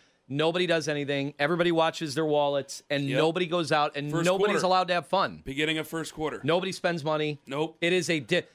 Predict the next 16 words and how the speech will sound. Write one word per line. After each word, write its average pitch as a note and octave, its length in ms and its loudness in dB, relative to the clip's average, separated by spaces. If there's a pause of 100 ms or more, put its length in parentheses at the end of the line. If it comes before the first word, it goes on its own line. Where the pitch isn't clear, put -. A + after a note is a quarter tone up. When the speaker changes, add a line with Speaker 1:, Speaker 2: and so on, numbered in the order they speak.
(140)
Speaker 1:
you, C#3+ 220 -2 (260)
you'll D3+ 180 0
hear G#3 180 2
it A#3 80 2
on A3 80 2
our A3 100 0
radio G3+ 240 2
station, C#3+ 480 -2 (380)
but F#3 80 2
it F#3+ 140 2
is. G3+ 340 -2
It's D3+ 160 -2
just - 300 -4
amazing D#3+ 500 0
how D3 280 0 (200)
down D3 440 0